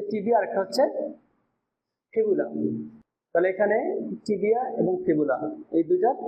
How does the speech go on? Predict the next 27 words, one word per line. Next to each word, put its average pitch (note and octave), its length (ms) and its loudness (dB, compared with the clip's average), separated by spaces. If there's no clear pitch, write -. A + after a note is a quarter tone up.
কোন G#3+ 100 2
অস্থিটি A3 380 -2
দেহের F#3 200 2
ভেতরের F3+ 340 2
দিকে G3 220 2
আর - 120 2
কোন E3+ 160 4
অস্থিটি F3 280 -2
দেহের E3+ 280 2
বাইরের D3 300 4
দিকে, E3 160 0
এটা D3+ 160 2
আমাদের B2+ 240 -6
জানতে B2 240 0
হবে। B2+ 160 -2
তাহলে E3 200 4
এই F#4 80 0
যে G3+ 60 2
ফিবুলা, B3+ 400 2
ফিবুলা G#3 340 0
মনে F#3 180 2
রাখবে, E3+ 220 2
ফিবুলা A3 340 4
হচ্ছে A3+ 180 0
ফেলনা। G3+ 340 2
ফিবুলা G#3 340 2
কি? C#4+ 80 4